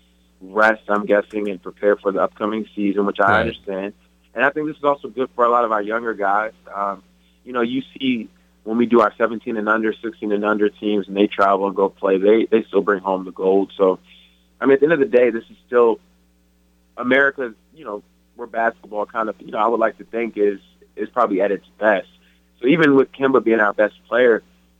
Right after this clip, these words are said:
Speaker 1: they're so spread out. There's a lot of talent. I think our big men could be a little bit better. I don't think our centers are probably, you know, I would have liked to have seen maybe, like,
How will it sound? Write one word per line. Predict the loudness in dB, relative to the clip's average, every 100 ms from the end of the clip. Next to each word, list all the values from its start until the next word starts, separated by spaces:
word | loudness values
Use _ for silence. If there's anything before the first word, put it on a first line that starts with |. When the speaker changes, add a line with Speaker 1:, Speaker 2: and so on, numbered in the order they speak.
| _ _ _ _
Speaker 1:
they're | -4 -4
so | -4 2 2 2 -2
spread | -2 2 4
out. | 2 0
There's | -6
a | -12
lot | -14 -10 -6 -4 -4
of | -6 _
talent. | -4 -2
I | -4
think | -2
our | -2 -2
big | -2 -4
men | -4 -18
could | -20
be | -20
a | -16
little | -14 -14
bit | -16
better. | -12 -4
I | 0
don't | 0
think | -2 -6
our | -6 -2
centers | 0 0 0
are | -2
probably, | 0 0 0 -6 -8 _ _ _ _ _ _ _ _ -10
you | 0
know, |
I | 2
would | 2
have | 2
liked | 0
to | -2
have | -4
seen | -4 -4 -2
maybe, | -2 -2
like, | -6